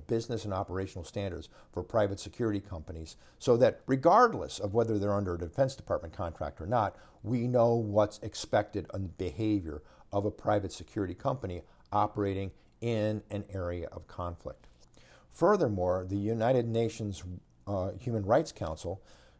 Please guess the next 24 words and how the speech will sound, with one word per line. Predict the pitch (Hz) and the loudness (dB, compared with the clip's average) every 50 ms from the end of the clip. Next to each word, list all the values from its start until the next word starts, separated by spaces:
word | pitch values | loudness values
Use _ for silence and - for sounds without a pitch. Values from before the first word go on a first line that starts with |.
| _ _ _ - - | _ _ _ -20 -10
changed | - - 160 160 165 170 175 151 135 - - | -2 0 0 0 0 0 -4 -6 -8 -8 -8
the | 110 104 | -8 -8
charter | - - - 165 147 151 147 98 85 82 | -8 -4 0 4 4 4 4 2 -2 -6
for | - - 104 95 | -6 -4 -4 -4
their | 98 92 | -2 -2
U | 95 104 120 127 120 110 | -2 -2 -2 -2 -2 -2
N | 107 107 98 | -2 -2 -2
Working | 98 110 113 113 107 98 | -2 -2 -2 -4 -6 -8
Group | 95 101 98 - - | -6 -6 -6 -6 -8
on | 87 90 95 | -8 -6 -4
Mercenaries | 101 120 131 131 - 101 82 73 71 76 80 80 - - _ - - - _ | -4 -4 -4 -4 -6 -8 -8 -8 -8 -10 -12 -14 -16 -18 _ -20 -20 -20 _
specifically | - - - - 95 - - - 196 190 - - - - 90 87 | -20 -14 -10 -8 -8 -4 -2 0 0 -2 -2 -6 -10 -8 -8 -8
to | - - 107 | -8 -6 -4
look | 95 104 113 113 - - - | 0 2 2 2 0 -2 -2
at | 98 95 90 85 - - _ - _ _ _ _ _ _ _ - | 0 2 2 0 -2 -6 _ -20 _ _ _ _ _ _ _ -2
private | - 117 113 113 110 101 - 107 | 4 6 6 6 4 0 -2 -4
military | 104 110 104 104 - - 104 92 | -2 0 -2 -2 -2 -4 -6 -6
and | 87 85 | -6 -8
security | - - 85 - - 156 156 117 98 | -10 -14 -12 -6 -2 0 0 0 -2
companies, | - - - 76 - - 87 82 78 - | -4 -10 -12 -14 -12 -12 -12 -12 -12 -14
P | - - 104 98 87 | -12 -8 -6 -4 -4
M | 87 87 | -4 -4
S | 85 80 76 - | -6 -6 -8 -8
Cs, | - 127 123 104 90 90 90 - - | -6 -6 -4 -4 -4 -6 -10 -12 -16